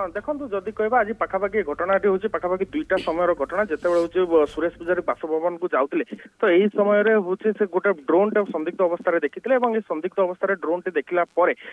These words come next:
ସେ ଘଟଣାସ୍ଥଳରେ ସେ ପୋଲିସକୁ ମଧ୍ୟ ଖବର ଦେଇଥିଲେ ଏବଂ ପୋଲିସ ମଧ୍ୟ ଘଟଣାସ୍ଥଳକୁ ଆସିଥିଲା ଏବଂ ତଦନ୍ତ ମଧ୍ୟ ଆଜି ରହିଥିଲା ବେଲପାହାଡ଼ ପୋଲିସ।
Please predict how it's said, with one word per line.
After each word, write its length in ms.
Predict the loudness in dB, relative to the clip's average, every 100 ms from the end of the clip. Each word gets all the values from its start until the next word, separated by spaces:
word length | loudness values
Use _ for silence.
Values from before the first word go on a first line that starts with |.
| -10
ସେ 120 | -6
ଘଟଣାସ୍ଥଳରେ 680 | -4 -2 -2 0 2 2 0
ସେ 100 | -4
ପୋଲିସକୁ 360 | -2 0 -2 -2
ମଧ୍ୟ 200 | -2 0
ଖବର 260 | 0 2 2
ଦେଇଥିଲେ 280 | 0 -2 -2
ଏବଂ 100 | -4
ପୋଲିସ 300 | -4 -2 -2
ମଧ୍ୟ 200 | -2 0 0
ଘଟଣାସ୍ଥଳକୁ 580 | 0 0 0 2 2 2
ଆସିଥିଲା 340 | 0 -2 -2
ଏବଂ 140 | 0 -2
ତଦନ୍ତ 300 | -2 -2 -2
ମଧ୍ୟ 200 | -2 0
ଆଜି 140 | 0 0
ରହିଥିଲା 360 | 0 0 2 -2
ବେଲପାହାଡ଼ 340 | -2 0 -2 -2
ପୋଲିସ। 260 | -2 -2